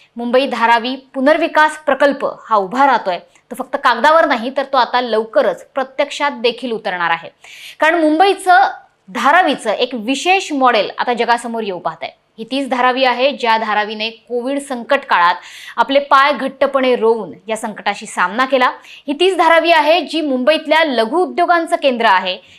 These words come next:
ही तीच धारावी आहे, जी आशियातली सर्वात मोठी झोपडपट्टी म्हणून ओळखली जाते.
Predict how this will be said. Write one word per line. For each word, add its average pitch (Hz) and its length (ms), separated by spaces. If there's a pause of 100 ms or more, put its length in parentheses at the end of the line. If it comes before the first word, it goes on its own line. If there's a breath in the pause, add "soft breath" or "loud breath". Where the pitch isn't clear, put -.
(140)
ही 233 140
तीच 302 200
धारावी 214 340
आहे, 170 260 (400 loud breath)
जी 247 160
आशियातली 220 760
सर्वात 262 800
मोठी 226 460
झोपडपट्टी 269 600
म्हणून 220 260
ओळखली 196 240
जाते. 175 420